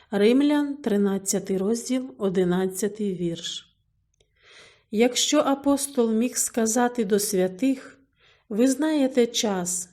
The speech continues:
що пора нам уже пробудитись від сну", бо вони ввійшли в євангельський вік із його привілеєм бігти в перегонах по нагороду високого поклику, то наскільки більше його слова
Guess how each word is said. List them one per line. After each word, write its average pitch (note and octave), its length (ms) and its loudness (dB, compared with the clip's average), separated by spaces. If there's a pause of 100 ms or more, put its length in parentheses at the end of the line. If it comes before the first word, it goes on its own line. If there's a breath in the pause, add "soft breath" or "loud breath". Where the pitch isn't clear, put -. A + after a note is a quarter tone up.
(120)
що - 360 -2
пора G#3+ 300 2
нам C4+ 320 -2
уже F#3+ 320 0
пробудитись F#3+ 800 -2
від A3 180 -4
сну", A3 420 -2 (680 soft breath)
бо G3+ 140 2
вони A#3 380 4
ввійшли A#3+ 640 2
в E3+ 80 -4
євангельський G#3 1000 0
вік F#3 400 -4 (100)
із G3 220 -2
його G3+ 300 4
привілеєм F#3+ 840 0 (480 loud breath)
бігти C#4 440 2
в C#4+ 140 -4
перегонах G3+ 680 0
по G#3+ 180 0
нагороду G3+ 520 2
високого C4 640 0
поклику, F3+ 760 -4 (640 loud breath)
то G#3 120 2
наскільки G#3 720 2
більше A#3 460 2
його G3+ 320 4
слова F#3+ 640 -2